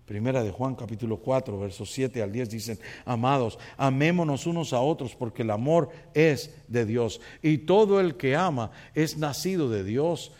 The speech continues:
y conoce a Dios". ¿Vieron eso? El que no ama no conoce a Dios, porque Dios es amor. Todo el mundo se acuerda de ese pedacito, ¿verdad? Dios es amor. Pero mire lo que sigue aquí.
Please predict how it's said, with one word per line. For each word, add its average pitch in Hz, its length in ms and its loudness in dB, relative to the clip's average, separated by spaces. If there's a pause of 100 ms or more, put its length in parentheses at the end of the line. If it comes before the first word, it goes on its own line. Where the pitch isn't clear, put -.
(320)
y 175 160 4
conoce 139 760 0
a 87 160 -8
Dios". 82 480 -16 (240)
¿Vieron 165 200 -4
eso? 202 300 -8 (500)
El 170 220 4
que 147 140 0
no 208 260 4
ama 151 320 2
no 175 200 -2
conoce 151 380 -6
a 107 60 0
Dios, 113 200 -2
porque 110 340 -4
Dios 139 300 -4
es 190 340 -6 (260)
amor. 107 360 -4 (240)
Todo 160 80 6
el 180 60 6
mundo 214 180 2
se 180 100 2
acuerda 180 280 2
de 175 40 4
ese 165 140 -2
pedacito, 170 420 -2
¿verdad? 156 220 -4
Dios 127 240 -6
es 135 100 -10
amor. 170 260 -10 (1040)
Pero 113 160 -6
mire 185 180 -2
lo 180 100 -2
que 127 120 -6
sigue 143 220 -4
aquí. 120 220 -4